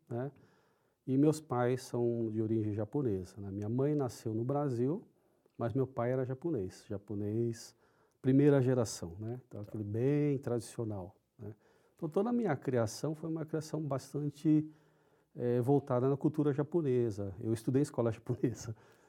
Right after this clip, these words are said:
Speaker 1: falava só japonês na minha infância, nem falava português direito, falava mais japonês.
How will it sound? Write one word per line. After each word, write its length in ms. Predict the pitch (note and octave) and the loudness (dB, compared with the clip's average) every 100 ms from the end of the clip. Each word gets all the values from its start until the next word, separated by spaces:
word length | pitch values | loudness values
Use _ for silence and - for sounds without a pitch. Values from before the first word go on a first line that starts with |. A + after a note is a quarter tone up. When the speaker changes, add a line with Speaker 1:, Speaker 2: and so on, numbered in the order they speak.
| _ _ | _ _
Speaker 1:
falava 520 | - B2 B2 B2 B2+ | -2 2 4 4 2
só 280 | - C#3+ D3+ | 2 0 2
japonês 540 | D3+ D3+ B2 B2 A#2 | 2 2 4 4 4
na 80 | A#2 | 2
minha 140 | A2+ | 0
infância, 540 | A2 - A#2+ C3+ - D#3 | -2 -4 -6 -6 -8 -6
nem 220 | C3+ C#3+ | 0 0
falava 380 | D3 C3 B2+ B2+ | 0 -4 0 -2
português 420 | B2+ B2+ C#3 C3 | -4 -8 -2 0
direito, 280 | B2+ A#2+ A#2 | 0 0 -2
falava 220 | - A2+ | -2 -2
mais 160 | A#2+ B2 | 0 -2
japonês. 640 | B2+ - B2 A#2 C#3+ - | -2 -4 -2 -2 -4 -8